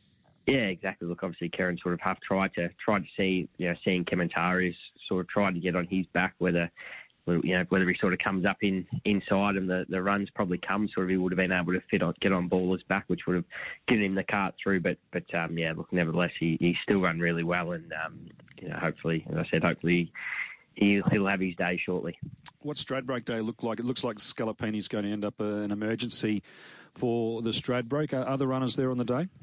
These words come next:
Speaker 1: Uh, yeah, I have Tumbler Ridge, uh, will line up in the Hinkler. Uh, that'll be the, the only other runner. If Scalapini wasn't to get a run there, he could possibly, uh, run in the Wayne Wilson there, the mile race on the same day.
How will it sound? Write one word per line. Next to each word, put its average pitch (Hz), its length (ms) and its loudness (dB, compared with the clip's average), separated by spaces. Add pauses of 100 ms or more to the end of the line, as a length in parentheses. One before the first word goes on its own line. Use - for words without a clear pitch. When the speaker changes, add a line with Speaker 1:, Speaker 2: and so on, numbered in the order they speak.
(480)
Speaker 1:
Uh, 113 120 0
yeah, 117 240 0
I 117 60 -4
have 104 140 -8
Tumbler 104 280 -2
Ridge, 95 240 -2 (160)
uh, 85 240 0
will 82 80 -4
line 85 240 0
up 80 100 -4
in 80 120 -6
the 80 60 -2
Hinkler. 85 360 0 (340)
Uh, 78 160 0
that'll 80 220 4
be 82 160 4
the, 80 260 2
the 85 140 2
only 87 180 2
other 85 160 2
runner. 98 240 2
If 90 100 -2 (220)
Scalapini 82 400 -2
wasn't 82 280 -2
to 85 100 -2
get 78 120 2
a 82 140 2 (360)
run 92 240 4
there, 90 160 2
he 85 60 -2
could 80 220 -8
possibly, 82 420 -2
uh, 80 360 0 (120)
run 85 220 2
in 80 60 0
the 80 80 2
Wayne 80 260 0
Wilson 80 340 0
there, 80 140 4
the 82 80 2
mile 80 300 0
race 80 240 -2
on 82 100 2
the 78 60 0 (100)
same 80 160 2
day. 82 260 0